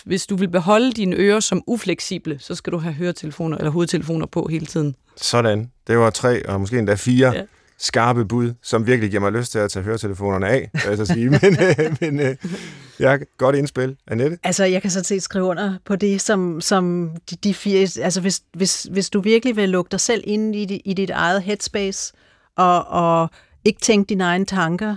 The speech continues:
Speaker 3: aldrig fordybe dig heller i din egen tænkning, så have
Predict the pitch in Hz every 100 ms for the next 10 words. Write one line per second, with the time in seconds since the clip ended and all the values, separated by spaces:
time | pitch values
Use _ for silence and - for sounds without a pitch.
0 | - 185 190 190 208 190 196 - 220 202
1 | 196 190 196 190 190 190 196 180 165 190
2 | 196 202 185 - 214 208 - - - -
3 | 220 196 196 196 196